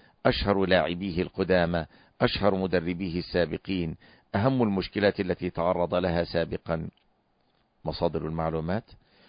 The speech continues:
وثائق النادي وسجلاته ومنشوراته، ما كتب عنه في الصحف والمجلات، التحدث مع الإداريين الأطول خدمة في النادي. بالنسبة لأوضاع اللاعبين، ظروفهم الاجتماعية،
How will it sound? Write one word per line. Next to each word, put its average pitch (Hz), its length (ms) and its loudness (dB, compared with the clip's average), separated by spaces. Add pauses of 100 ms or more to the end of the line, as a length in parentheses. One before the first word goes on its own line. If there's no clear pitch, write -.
(180)
وثائق 95 500 2
النادي 87 380 0
وسجلاته 80 720 -2
ومنشوراته، 80 960 -2 (340)
ما 101 120 4
كتب 101 400 -2
عنه 92 320 0
في - 80 -8
الصحف - 500 -2
والمجلات، 80 760 -2 (460)
التحدث 107 580 0
مع 98 240 2
الإداريين 90 840 -2
الأطول 87 880 0
خدمة 80 420 -6
في 107 200 -8
النادي. 78 440 -6 (720)
بالنسبة 117 380 2
لأوضاع 90 420 4
اللاعبين، 90 520 0 (260)
ظروفهم 80 580 -4
الاجتماعية، 80 800 -4